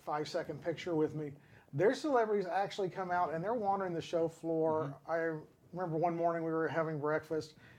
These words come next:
Speaker 1: and, uh, Camden Toy comes and says, "Can I sit with you?" I said, "You realize that you have diminished your fame <laughs> by sitting here."
Speaker 2: <laughs>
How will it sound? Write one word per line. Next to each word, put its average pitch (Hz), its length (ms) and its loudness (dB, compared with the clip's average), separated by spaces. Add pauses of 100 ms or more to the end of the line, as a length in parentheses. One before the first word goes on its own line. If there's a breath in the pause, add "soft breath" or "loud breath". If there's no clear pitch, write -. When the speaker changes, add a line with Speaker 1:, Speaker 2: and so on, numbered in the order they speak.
(280 loud breath)
Speaker 1:
and, 160 340 -2
uh, 143 100 2
Camden 170 420 0
Toy 165 280 2
comes 165 300 -4
and 147 100 -8
says, 156 140 -8
"Can 180 140 -2
I 208 100 4
sit 233 200 -2
with 214 120 2
you?" 220 120 2
I 180 60 2
said, - 180 -2 (360 loud breath)
"You 190 120 0
realize 190 680 4 (200)
that 208 120 0
you 190 100 4
have 196 120 4
diminished 214 460 4
your 180 120 0
fame 170 540 0 (160)
<laughs> 156 120 2
by 202 160 10
sitting 196 480 6
here." 151 280 4
Speaker 2:
<laughs> 156 60 -2